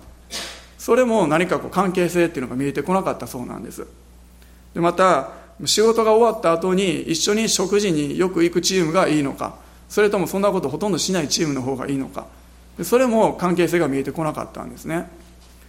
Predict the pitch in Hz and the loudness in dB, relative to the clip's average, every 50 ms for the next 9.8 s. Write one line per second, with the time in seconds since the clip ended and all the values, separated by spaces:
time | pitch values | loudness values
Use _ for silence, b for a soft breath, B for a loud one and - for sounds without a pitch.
0 | b b b b b b - - - - 185 214 196 147 - - - - - - | b b b b b b -20 -10 -2 2 4 4 4 2 0 -4 -10 -10 -2 -2
1 | 175 220 - 240 240 240 226 233 220 214 202 202 - - - - - - 208 220 | 0 2 2 4 4 4 4 4 4 4 4 2 -4 -14 -18 -10 -2 2 4 4
2 | 214 214 208 202 196 - 202 196 196 190 - - 196 185 147 135 123 120 - 185 | 6 6 4 4 4 4 2 4 4 2 2 2 2 2 2 0 -2 -2 0 2
3 | 185 185 185 - 180 160 - 135 131 120 113 139 165 165 - - 214 202 202 202 | 2 2 2 0 0 0 0 -2 -4 -2 -2 -2 -2 -2 0 0 2 4 4 2
4 | 196 175 156 - - - 120 - 131 127 120 117 113 107 87 - - - - - | 2 2 -2 -2 -4 -10 -10 -8 -6 -6 -6 -6 -8 -8 -10 -12 -16 -18 -20 -20
5 | b b b b b b b b b b - - 190 208 208 202 196 180 147 123 | b b b b b b b b b b -6 0 2 2 4 4 2 2 2 0
6 | - - - - - 139 - - 190 226 220 214 208 208 208 190 180 185 196 190 | -4 -12 -16 -10 -6 -2 0 2 4 4 4 4 4 4 4 4 4 2 0 -2
7 | 190 190 156 139 143 156 - - - - 269 269 - 202 156 143 151 131 135 131 | 0 -2 -2 0 2 0 0 0 -2 -4 -2 0 0 0 0 0 0 -2 -2 0
8 | 143 160 151 - - 127 123 151 151 180 165 160 - 156 135 - - - - 139 | 2 2 0 0 -2 -6 -4 -4 0 0 -2 0 0 0 0 -2 -2 -6 -8 -6
9 | 123 - 143 127 - - - - - - - - 143 143 143 | -6 -6 -6 -8 -8 -8 -10 -10 -12 -12 -10 -6 -6 -6 -6